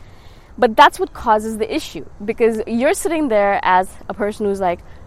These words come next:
"Ah, this world is, this needs to change, and there's something that has to happen here, and I'm gonna go out and try and make it, make, try and do something about it." And so what we end up doing is that we start creating videos, like I'm doing, or we start writing blog posts, like a lot of people are doing, or we start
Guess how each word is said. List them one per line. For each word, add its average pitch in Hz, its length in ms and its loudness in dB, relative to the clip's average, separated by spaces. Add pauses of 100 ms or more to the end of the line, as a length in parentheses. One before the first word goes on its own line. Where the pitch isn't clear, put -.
(160)
"Ah, 440 380 6
this 403 180 -2
world 359 480 -2
is, 285 80 -8
this 320 160 -4
needs 320 300 2
to 320 80 -6
change, 339 580 -2
and 247 280 -2
there's 277 140 -4
something 330 240 -2
that 285 120 -2
has 262 220 -2
to 294 80 -4
happen 269 320 -4
here, 233 200 -4
and 196 160 -4
I'm 254 140 0
gonna 262 160 -2
go 262 180 4
out 240 140 6
and 233 100 -6
try 233 200 0
and 226 140 -2
make 220 140 -4
it, 220 80 -8 (160)
make, 214 260 -2 (440)
try 254 220 4
and 254 100 0
do 254 100 -2
something 254 260 -2
about 185 260 -2
it." - 120 -12 (460)
And 214 180 -2
so 226 260 2
what 220 160 0
we 214 140 -2
end 233 120 2
up 220 100 -2
doing 311 200 0
is 254 60 -2
that 214 140 4
we 240 60 -4
start 202 200 -4
creating 208 300 -2
videos, 233 420 -2 (140)
like 180 160 -2
I'm 175 160 2
doing, 180 360 -2 (280)
or 214 80 2
we 247 60 0
start 233 180 2
writing 233 260 2
blog 240 240 4
posts, - 420 -10
like 185 140 0
a 202 40 0
lot 180 180 2
of - 40 -12
people 180 120 -4
are 175 80 -2
doing, 180 400 -6 (320)
or 240 180 8
we 262 80 -2
start 240 420 4